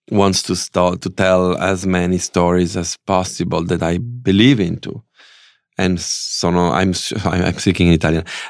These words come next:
I'm sure that, uh, um, quite a few of these stories will be American stories.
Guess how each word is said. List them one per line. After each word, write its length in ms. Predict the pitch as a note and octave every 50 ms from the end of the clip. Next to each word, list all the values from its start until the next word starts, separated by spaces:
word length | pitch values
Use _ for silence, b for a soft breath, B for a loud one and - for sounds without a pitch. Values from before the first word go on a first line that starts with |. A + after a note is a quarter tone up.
| B -
I'm 180 | G2 G2 F#2+
sure 360 | F2 - - - A2 G#2+ G#2 G2
that, 340 | F#2+ F#2 F2+ - _ - F#2+
uh, 240 | F2+ F2+ F2+ - - - F#2+
um, 720 | F#2 F#2 F#2 F#2 F2+ F#2 F#2+ F#2+ F#2 F#2 G2+ G2+ F#2+ F2+ - _ _ _ _ _ _ _ - - - _ -
quite 320 | - A#2+ A#2+ C3+ C3 -
a 40 | G#2+
few 260 | - - - G#2+ G#2
of 120 | F#2+ F2
these 160 | F#2 G2 F2+ -
stories 400 | - A#2+ A2 G#2 A2+ A#2+ A#2 B2
will 160 | C3 B2+ A#2+
be 200 | G#2 - G2+ G2+ G2
American 380 | F#2+ G2 F#2 F#2+ F#2+ - G#2+
stories. 500 | - - - - - - - - - _